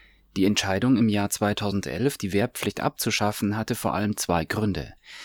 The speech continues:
Wehrpflichtige sind für die allermeisten Aufgaben nicht zu gebrauchen, weil das Erlernen moderner Waffensysteme zu lange dauert und die Bundeswehr hatte nicht mehr viel mit Landesverteidigung zu tun, sondern hatte sich zu einer kolonialen Interventionsarmee entwickelt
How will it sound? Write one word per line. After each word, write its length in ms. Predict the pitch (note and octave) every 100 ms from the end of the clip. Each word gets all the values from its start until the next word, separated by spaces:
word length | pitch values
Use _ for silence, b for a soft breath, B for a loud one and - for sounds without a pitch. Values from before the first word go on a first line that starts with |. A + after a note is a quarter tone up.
| B -
Wehrpflichtige 800 | G2+ C3 - A#2 - A2 A#2+
sind 200 | A2 B2
für 140 | - B2+
die 160 | B2
allermeisten 560 | A#2+ C3+ B2+ A#2 A#2 B2
Aufgaben 560 | D#2 F#2+ - F#2 F#2+ F#2
nicht 240 | F2 -
zu 80 | G#2
gebrauchen, 680 | G#2+ - E2+ F#2 - F2+ B B B
weil 160 | F#2+ F#2
das 160 | G2+
Erlernen 480 | - F#2+ F#2+ A2+ C3
moderner 500 | A#2 G2 G2 A#2 A2
Waffensysteme 800 | B2 - A2+ F2+ - - E2+ D#2
zu 180 | - B2+
lange 300 | G2 F#2 G2+
dauert 560 | G#2 A2 D#2 - - -
und 200 | C#3+ -
die 80 |
Bundeswehr 680 | - F#2+ F#2+ G2 - A2 A2+
hatte 180 | A2+ -
nicht 320 | G2+ A#2 -
mehr 160 | F2+ F2
viel 300 | - G2 F#2+
mit 220 | G2 F#2
Landesverteidigung 880 | F2+ F2 - - - F2 F2 F#2 F#2
zu 100 | G#2
tun, 380 | - C3 A#2 A2 B B B B
sondern 400 | - A#2 B2 C3
hatte 180 | B2+ C3
sich 200 | A#2+ -
zu 120 | -
einer 220 | G#2 A#2 A#2
kolonialen 760 | - C3 B2 G#2 F#2+ F#2 G2+
Interventionsarmee 1300 | - B2 A2+ F#2+ G#2 - E2+ E2 - D#2+ E2+ D#2 C2+
entwickelt 600 | D#2+ - - F2+ -